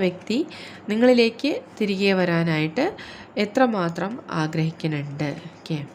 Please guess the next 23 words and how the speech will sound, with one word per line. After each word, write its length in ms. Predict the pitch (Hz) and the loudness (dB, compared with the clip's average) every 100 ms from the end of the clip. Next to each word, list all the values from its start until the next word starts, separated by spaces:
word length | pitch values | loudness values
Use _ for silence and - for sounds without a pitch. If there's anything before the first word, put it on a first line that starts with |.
| - - - - - - - - - - - - 156 143 | -20 -20 -20 -20 -20 -20 -20 -20 -20 -20 -20 -12 -8 -6
യെസ്, 340 | 139 147 - - - - - - - | -8 -10 -12 -12 -12 -16 -18 -18 -8
കെയറിങ് 420 | 180 185 196 190 - | -4 -2 -4 -8 -6
കണക്ഷൻസ് 760 | 190 185 - 208 185 170 - - 156 | -4 -4 -6 -6 -4 -2 -2 -2 -2
ആൻഡ് 320 | 151 151 - - | -4 -6 -12 -8
ബ്രോക്കൺ 360 | 151 151 156 151 143 | -4 -4 -6 -8 -6
ഹാർട്ട്. 220 | 143 - - - - - | -8 -10 -16 -16 -14 2
തീർച്ചയായിട്ടും 500 | 226 226 277 262 285 311 | 2 6 4 4 0 0
ഈ 20 | 208 190 | -2 2
റിലേഷൻഷിപ്പിൽ 580 | 180 180 - 202 196 185 | 2 0 -4 -6 -4 -2
ഇപ്പോൾ 160 | 185 185 | 0 0
നിങ്ങളൊരു 380 | 180 170 170 208 320 - - - | 2 4 4 2 -2 -10 -10 0
no 80 | 170 170 202 | 2 4 2
contact 320 | 196 208 202 | 4 2 0
സിറ്റുവേഷനിലൂടെയാണ് 1160 | 190 - 170 170 170 175 170 165 165 165 156 175 180 | -4 0 2 2 0 0 2 4 4 4 2 0 -2
കൂടുതൽ 300 | 165 156 160 160 | -4 0 -2 0
പേരും 320 | 151 156 202 - | 0 0 -2 -4
കടന്നു 280 | 175 156 165 170 | -4 -2 -4 -2
പോകുന്നത് 360 | 170 156 160 175 | -2 -2 -2 -2
എന്ന് 160 | 160 180 175 | -4 -6 -4
കാണുന്നുണ്ട്. 540 | 156 151 170 151 151 269 - - - | -4 -4 -6 -4 -6 -6 -10 -18 -8
നിങ്ങൾ 140 | 226 247 247 | 0 2 2
രണ്ടുപേരും 640 | 214 220 277 269 214 240 254 165 | 0 -2 -2 0 0 0 -4 -6
ഒരുപാട് 580 | 165 175 196 196 208 | -6 -2 0 0 2